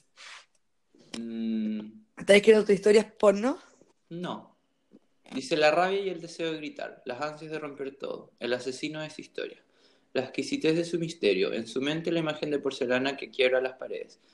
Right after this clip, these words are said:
Speaker 1: parecida a la imagen que forman las olas del mar al explotar. El primer escenario le parece tranquilizador, el segundo no tanto. Por la mañana toma el paraguas y frecuenta, puntitos suspensivos, no sé cómo continuar".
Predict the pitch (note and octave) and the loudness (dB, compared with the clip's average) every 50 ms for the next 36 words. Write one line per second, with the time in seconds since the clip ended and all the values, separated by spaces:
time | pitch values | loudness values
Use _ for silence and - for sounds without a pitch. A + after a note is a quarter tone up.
0 | _ _ _ C3 B2+ B2+ B2+ - - D3+ D#3 D#3+ D#3 D3 D3 C#3+ - D#3 D3 - | _ _ _ 0 0 0 0 -2 -4 -4 -2 -2 -2 -4 -6 -6 -8 -10 -8 -8
1 | C#3+ C3+ - C3+ C3+ C3+ C#3 C3+ C3+ C3 C3 B2 A#2+ B2+ B2 B2+ A#2+ A#2 A2+ A#2 | -10 -8 -6 -6 -6 -4 -2 -2 -2 -2 -2 -2 -2 -4 -4 -2 -4 -4 -2 -2
2 | B2 C3+ C3+ C3+ C3 B2+ B2+ - - - A2+ G#2+ - - - - - _ _ _ | -2 -2 -2 -2 -2 -2 -4 -6 -10 -10 -8 -6 -6 -8 -8 -10 -14 _ _ _
3 | _ _ _ _ _ - A#2+ A2+ A#2 B2+ B2+ C3+ D3 D3+ D#3 D3+ - D3+ C#3+ C#3+ | _ _ _ _ _ -6 -6 -4 -2 -2 -2 -2 -4 -4 -6 -8 -6 -4 -2 0
4 | C#3+ C#3+ D3 D3 C#3+ C#3+ C3+ B2+ B2 B2+ - C3+ C3+ B2+ B2+ B2 - A2+ B2+ B2 | 0 2 2 0 0 0 0 0 0 -2 -4 -6 -6 -6 -6 -8 -6 -8 -8 -6
5 | - - B2+ A2+ G#2 - - - - - A#2+ A#2 - B2 A#2 A#2+ B2 B2+ C3 C3 | -4 -4 -4 -4 -4 -6 -8 -10 -10 -10 -10 -6 -6 -4 -2 -2 -2 -2 -4 -4
6 | C3 C3 B2 B2+ - - - - - - _ _ _ _ _ _ _ _ _ _ | -4 -4 -4 -6 -6 -8 -10 -12 -16 -20 _ _ _ _ _ _ _ _ _ _
7 | _ _ _ - B2 A#2+ B2+ B2+ C3 C3 C#3 C#3+ D#3 E3+ E3 E3+ E3 E3 E3 E3 | _ _ _ -2 0 2 2 2 2 0 0 0 -2 -2 0 0 0 0 -2 -2
8 | - D3+ C#3 C3+ C3 C3 C3 C3+ C3+ C3+ C3 C3+ - - A#2 A#2 A2+ - B2+ C3 | -2 0 4 4 4 6 4 2 0 0 -2 -8 -8 -6 -8 -6 -2 -2 -2 -2
9 | C3+ C3+ C3 - C3+ C#3 C#3 C#3 E3+ - _ _ _ _ _ _ _ _ - A2 | -2 -6 -8 -8 -6 -6 -6 -8 -10 -18 _ _ _ _ _ _ _ _ -8 -8
10 | G#2 G#2+ A#2 A2 B2+ B2 - C3 - A#2 A2 A2 A2 - B2+ C3 C3+ C3+ C3+ C3+ | -8 -6 -6 -6 -6 -6 -6 -4 -4 -4 -4 -2 -2 -2 0 0 0 0 -2 -6
11 | - - - - _ - A2+ A#2 A2+ A2+ A2+ - - A#2+ A#2 A2+ G#2+ G2+ - - | -10 -16 -20 -20 _ -8 -6 -6 -4 -4 -6 -6 -6 -6 -8 -6 -6 -6 -6 -8
12 | - - - | -10 -10 -12